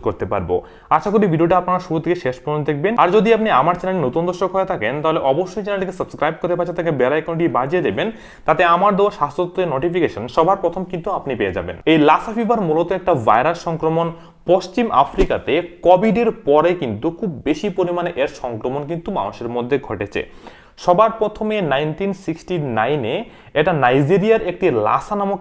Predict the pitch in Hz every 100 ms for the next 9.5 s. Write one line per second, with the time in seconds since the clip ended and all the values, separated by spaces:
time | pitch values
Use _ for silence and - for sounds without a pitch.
0 | - 113 139 151 160 160 123 123 143 127
1 | 135 143 143 165 254 - - - 147 202
2 | 190 160 160 - 190 214 208 160 117 123
3 | 131 151 165 113 120 143 180 226 - -
4 | 107 120 135 135 - 98 95 90 - -
5 | - - 123 147 175 175 220 240 170 131
6 | 170 185 180 127 113 139 170 - - 139
7 | 156 160 160 120 131 143 143 123 110 131
8 | 127 139 135 110 127 214 - - - 151
9 | 202 208 160 151